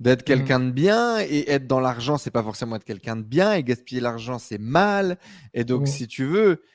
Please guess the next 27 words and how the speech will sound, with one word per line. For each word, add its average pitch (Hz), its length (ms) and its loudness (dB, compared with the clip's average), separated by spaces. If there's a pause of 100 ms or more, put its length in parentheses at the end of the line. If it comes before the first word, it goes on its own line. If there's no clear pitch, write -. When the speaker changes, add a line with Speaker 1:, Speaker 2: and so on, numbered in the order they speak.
(240)
Speaker 1:
euh, 117 1160 2
c'est, - 480 -4
ce 113 180 -4
serait 165 300 -2
même 160 260 -2
la 127 100 2
culpabilité 127 800 -2
d'aller 143 220 0
à 117 120 2
l'encontre 147 760 0
même 190 240 -4
de 135 80 -4
tes 123 140 -2
valeurs 117 360 0
familiales, 160 760 -4
tu - 60 -20
vois, 131 180 -4
Speaker 2:
Ah 156 60 2
Speaker 1:
donc 160 100 2
de 139 60 2
Speaker 2:
ouais. 143 60 2
Speaker 1:
décevoir 104 340 -6
ta 110 100 -10
famille, 156 300 -2
de 123 60 -4
décevoir 110 360 -12
tes - 120 -20